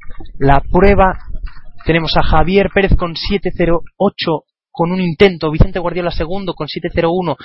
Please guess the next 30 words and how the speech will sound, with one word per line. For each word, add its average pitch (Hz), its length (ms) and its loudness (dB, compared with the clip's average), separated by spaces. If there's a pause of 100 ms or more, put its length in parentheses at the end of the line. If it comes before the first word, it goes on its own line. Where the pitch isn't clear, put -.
(220)
tercero 180 280 2
Alejandro 175 420 2
Bormejo 165 560 0
con 143 180 -4
seis 185 220 0 (220)
noventa 170 460 0
y 160 60 -2
tres 160 180 -6
en 165 60 -8
su 156 100 -14
segundo 160 320 -8
intento, 156 520 -2 (840)
Santiago 185 520 2
Ferrer 208 360 0 (460)
con 160 160 -12
cinco 185 260 -8
ochenta 175 240 -4
y 185 40 2
ocho 190 140 -4
y 165 40 -8
tenemos 190 340 -2
a 180 60 0
muchos 214 420 0
atletas 190 420 0
con 165 260 -2
muchos, 180 300 -4
el 160 80 -2
resto 196 220 2
de 170 60 6
atletas 196 360 0